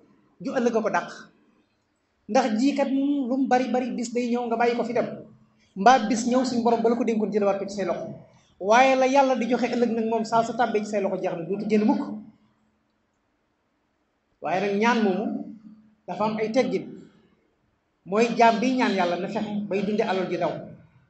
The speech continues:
Ndax dana gaaw lool ca nangul ak ñaanam. Benn saxaabi bu ñuy wax Saxaabi ibnu Abi Waqaas dafa ñëw ci Yonent Yàlla Muhammad ne ko, Yaa Rasulallah, "Ad'u Allaha fala yastajibu li." Damay ñaan Yàlla fu ma toll, te li may ñaan suñu borom du ko nangu. Yonent Yàlla Muhammad ne ko,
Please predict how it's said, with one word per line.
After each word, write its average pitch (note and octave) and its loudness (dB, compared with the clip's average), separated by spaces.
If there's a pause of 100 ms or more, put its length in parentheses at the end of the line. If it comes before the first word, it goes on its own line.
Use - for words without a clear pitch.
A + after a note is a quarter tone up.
(260)
Ndax E3 -10
dana F3+ -4
gaaw E3+ -2
lool G3 0
ca - -4
nangul F3+ -6
ak D#3+ -6
ñaanam. D3 -8 (420)
Benn A#3+ 2
saxaabi A3 -2
bu G#3+ 0
ñuy G3 0
wax G#3 -2
Saxaabi G#3+ -2
ibnu G#3+ -2
Abi F3+ -4
Waqaas F#3+ -2 (340)
dafa F#3+ -6
ñëw G#3+ 4
ci A3 -4
Yonent G#3 0
Yàlla F#3+ 0
Muhammad F#3 -8 (120)
ne F3+ -8
ko, F#3 -8
Yaa F#3 0
Rasulallah, E3+ -6 (960)
"Ad'u F#3+ 0
Allaha F3 0
fala D#3+ -2
yastajibu D#3+ -6
li." D3 -8
Damay G3+ -2
ñaan A3+ 0
Yàlla F3 0
fu - -8
ma G#3 -4
toll, G3 -6
te G3+ -12
li G3 -6
may F#3+ -6
ñaan F3+ -6
suñu F3+ -12
borom E3+ -6
du D#3+ -10
ko D3+ -4
nangu. C#3 -8 (3250)
Yonent D#3+ -10
Yàlla F3 0
Muhammad E3+ -8
ne E3 -10
ko, D#3+ -8